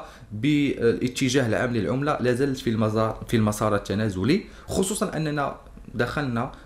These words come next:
لفترة ال-، الشك، ودخلنا لمرحلة سيبدأ الكثير من المستثمرين بالخروج من المجال، فضروري ستواصل انخفاضها أكثر. فالأسعار الحالية فقط التداول على المدى القصير،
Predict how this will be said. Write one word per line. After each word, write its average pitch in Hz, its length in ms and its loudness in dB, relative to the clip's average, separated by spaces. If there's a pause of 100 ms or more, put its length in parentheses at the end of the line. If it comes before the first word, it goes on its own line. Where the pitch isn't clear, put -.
(160)
لفترة 107 640 2 (180)
ال-، 90 400 -2
الشك، 151 360 0 (120)
ودخلنا 110 680 0 (340)
لمرحلة 98 1160 0 (360)
سيبدأ 123 540 2
الكثير 110 380 -2
من 107 120 0
المستثمرين 95 640 0
بالخروج 95 640 0
من 95 140 0
المجال، 87 460 2 (400)
فضروري 156 760 2
ستواصل 123 800 -4
انخفاضها 98 640 -2
أكثر. 127 260 -2
فالأسعار 123 540 -2
الحالية 120 360 -6
فقط 120 360 -4
التداول 110 480 -2
على 107 160 -4
المدى 95 220 -4
القصير، 101 460 -2